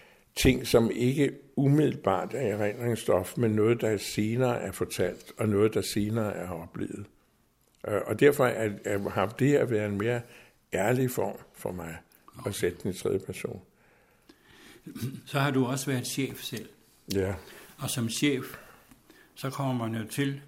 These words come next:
Speaker 2: bliver, man bliver nødt til at træffe nogle beslutninger, som gør ondt for
Speaker 1: Ja.
Speaker 2: andre.
Speaker 1: Ja. Ja. Jeg brød mig ikke om at være chef. Jeg var heller ikke god til det. Jeg, jeg fortryder ikke, at jeg var det, fordi situationen var sådan, at der skulle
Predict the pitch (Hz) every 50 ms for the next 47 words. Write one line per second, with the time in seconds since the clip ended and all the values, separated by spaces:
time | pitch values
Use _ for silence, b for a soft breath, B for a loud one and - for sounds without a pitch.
0 | - _ _ - 110 107 98 101 107 107 107 110 113 104 107 113 135 147 - -
1 | - - - 120 120 113 117 - - _ _ _ - - - - 110 110 - -
2 | 123 107 107 123 113 - 135 123 120 123 127 123 113 110 110 110 - - _ _
3 | - - 107 104 98 - 113 113 - 156 131 127 - - - - _ - - 117
4 | 104 107 110 113 101 98 92 - - - 98 87 92 92 95 101 - b b b
5 | b b b b b _ _ _ - _ - - 98 101 95 87 - - _ -
6 | 98 104 - 117 110 110 98 95 92 92 98 110 98 - - - 101 98 92 90
7 | 85 82 - - - - - - _ b b b b b b b b b b -
8 | 98 101 95 107 98 101 101 - - 90 - - - - 92 87 92 95 - -
9 | _ b b b b b b b b _ - 104 110 113 - 120 110 107 - -
10 | 113 - - 147 156 156 131 127 123 123 123 117 104 92 92 92 95 98 113 110
11 | 110 107 104 95 87 92 95 - - - - - 95 95 - - 117 107 107 98
12 | - - 135 131 107 120 117 101 87 92 98 95 - - 113 98 - 92 98 104
13 | 98 - 92 98 - 95 90 - - - 131 123 110